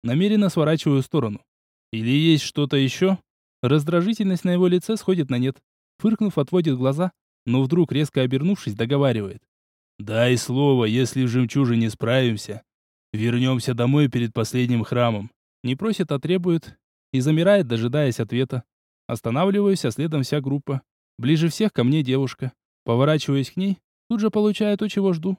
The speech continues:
Она кивает, соглашаясь. "Хорошо, договорились". Всё равно думаю, не в том причина его внутреннего смятения. Сразу дальше иду. Всем видом показываю, что для меня остальное не так важно.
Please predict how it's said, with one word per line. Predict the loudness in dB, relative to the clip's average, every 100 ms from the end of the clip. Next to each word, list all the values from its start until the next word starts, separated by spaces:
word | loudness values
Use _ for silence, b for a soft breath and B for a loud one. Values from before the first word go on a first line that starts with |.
| _
Она | -2 0 0
кивает, | 0 0 0
соглашаясь. | -2 -4 -2 -2 -4 -8 -20 _ _ _ -2
"Хорошо, | -2 -2 -2 -2 -4 -8
договорились". | -6 -2 2 2 2 -2 -8 -20 _ _ _ -4
Всё | 0
равно | 2 0
думаю, | 0 0 2
не | 2
в | 0
том | -2
причина | 0 -2 0 2
его | 2 2
внутреннего | 0 0 0 0 0
смятения. | -2 -2 -2 -2 -4 -12 _ _ _ _ _ _ _ -6
Сразу | -2 0 0
дальше | 0 0 -2 -4
иду. | -4 -8 _ -8
Всем | -2 0
видом | 2 0
показываю, | -2 0 0 2 0
что | 0 -4
для | -2
меня | -2 -2 -2
остальное | -2 -2 0 -2
не | -4
так | -4 -2
важно. | -2 -2 -6